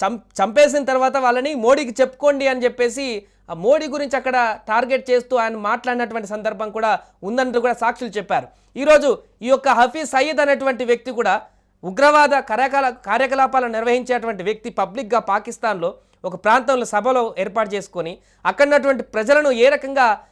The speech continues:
సిద్ధం చేస్తున్నాడో చూడండి, భా-, భారత్ పైన ఏ రకమైనటువంటి ఉక్రోషాన్ని వాళ్ళ, వాళ్ళ మెదడులలోకి, ఆ, ఆ, ఎక్కిస్తున్నాడో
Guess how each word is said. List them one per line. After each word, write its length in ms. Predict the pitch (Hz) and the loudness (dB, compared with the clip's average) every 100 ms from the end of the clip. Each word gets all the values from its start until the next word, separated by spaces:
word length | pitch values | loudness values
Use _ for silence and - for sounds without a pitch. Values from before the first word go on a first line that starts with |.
| _ | _
సిద్ధం 360 | - 247 320 294 | -10 2 2 4
చేస్తున్నాడో 440 | 277 254 247 233 | 2 2 0 0
చూడండి, 320 | 202 214 208 196 | -2 -6 -6 -4
భా-, 300 | 170 214 233 - | 0 -2 -2 -2
భారత్ 400 | 170 262 269 - | 2 2 0 -4
పైన 260 | 240 269 262 _ _ | -4 -4 -8 _ _
ఏ 80 | 208 | 0
రకమైనటువంటి 600 | 277 277 269 254 233 190 | 0 -2 -4 -4 -8 -12
ఉక్రోషాన్ని 720 | 180 - 311 294 294 285 262 - _ _ | -12 0 2 4 0 -2 -6 -8 _ _
వాళ్ళ, 200 | 175 240 | -2 0
వాళ్ళ 160 | 247 233 | 0 0
మెదడులలోకి, 800 | 208 220 277 277 254 262 240 220 _ _ - | -2 -2 0 0 0 -2 -8 -10 _ _ -8
ఆ, 40 | 196 | -6
ఆ, 220 | 185 202 | -2 -2
ఎక్కిస్తున్నాడో 800 | 190 - 190 294 277 277 254 | -2 -6 -10 -8 -6 -4 -2